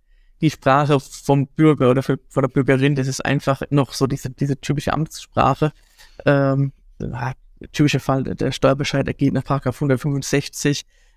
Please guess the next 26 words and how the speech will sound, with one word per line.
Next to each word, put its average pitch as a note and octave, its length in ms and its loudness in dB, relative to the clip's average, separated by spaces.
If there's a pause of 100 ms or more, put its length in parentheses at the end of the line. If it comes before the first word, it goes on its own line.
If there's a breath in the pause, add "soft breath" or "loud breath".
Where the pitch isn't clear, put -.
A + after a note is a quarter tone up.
ähm, C#3+ 200 0
A B2 140 2
O D3 320 2
und - 320 -4
da, C3 420 2
ähm, C#3 180 -2 (300)
ja, C3+ 200 0
unter B2+ 240 -2
Vorläufigkeit, D3+ 920 0
aber C3 160 -2
was C#3 100 -8
ist C#3 160 -6
die C#3 60 -4
Vorläufigkeit, C3+ 720 -2
was B2+ 160 -8
ist C3 120 -8
hundertfünfundsechzig? D3+ 920 -2 (680 soft breath)
Und, E3 280 2
ähm, D3+ 220 2 (260)
beim D3 340 2 (260)
Steuerberater F3+ 840 0
ist E3 100 -10
es E3 100 -8
so F3 80 -4
ein D#3+ 60 -4
bisschen, D#3+ 460 0